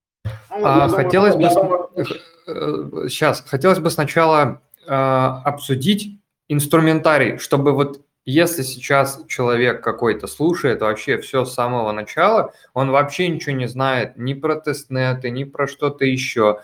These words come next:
И то есть у вас сейчас есть возможность людей с этим делом познакомить. Сейчас вы представились, рассказали, что, э, там тестнеты, ретродропы и прочее сейчас являются одной из самых,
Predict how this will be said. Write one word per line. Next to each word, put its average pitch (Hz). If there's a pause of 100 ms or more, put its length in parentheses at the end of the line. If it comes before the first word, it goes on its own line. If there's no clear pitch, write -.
(340)
И 123
то 139
есть 131
у 139
вас 196
сейчас 131
есть 131
возможность 175 (480)
людей 123
с -
этим 147
делом 123
познакомить. 110 (360)
Сейчас - (200)
вы 131
представились, 202
рассказали, 123
что, 113 (320)
э, 113
там 104
тестнеты, 107
ретродропы 107
и -
прочее 202
сейчас 127
являются 113
одной 113
из -
самых, 107